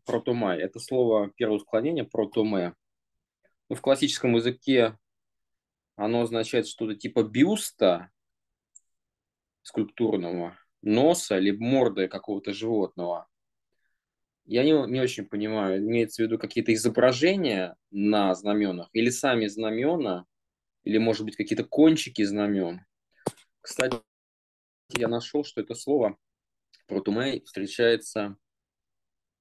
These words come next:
э, у Иосифа Флавия, между прочим, где, ну, в ча-, не только у него, конечно, но в частности у, у Иосифа Флавия, в главе, где тоже упоминается, кстати, Пилат.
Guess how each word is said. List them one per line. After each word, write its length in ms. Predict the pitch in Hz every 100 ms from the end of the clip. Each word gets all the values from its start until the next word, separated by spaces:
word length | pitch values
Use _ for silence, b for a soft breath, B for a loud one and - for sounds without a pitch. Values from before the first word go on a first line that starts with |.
| _ _ _ _ _ _ _
э, 380 | 95 95 95 95
у 160 | - 107
Иосифа 500 | 117 117 110 - 104
Флавия, 560 | - 131 165 139 101
между 300 | 95 92 -
прочим, 540 | 90 95 90 - 90 87 B _ _ _ _ _ _ _ _ _ _ _ _ _ _ _ _
где, 600 | - 104 98 98 98 95
ну, 160 | 101 123
в 60 |
ча-, 180 | - 110
не 140 | 110 113
только 260 | 101 -
у 40 | 101
него, 260 | 123 214
конечно, 400 | 233 104 95 -
но 40 | 95
в 40 |
частности 440 | - 104 - -
у, 120 | 104 104
у 360 | - 104 104 101 _ _ _ _ _ -
Иосифа 340 | 101 104 -
Флавия, 400 | 101 - 139 120 101
в 100 | 107
главе, 320 | 123 127 165
где 220 | - 120
тоже 220 | 135 131
упоминается, 500 | 117 107 110 107 -
кстати, 320 | - 101 95
Пилат. 440 | 95 117 104 85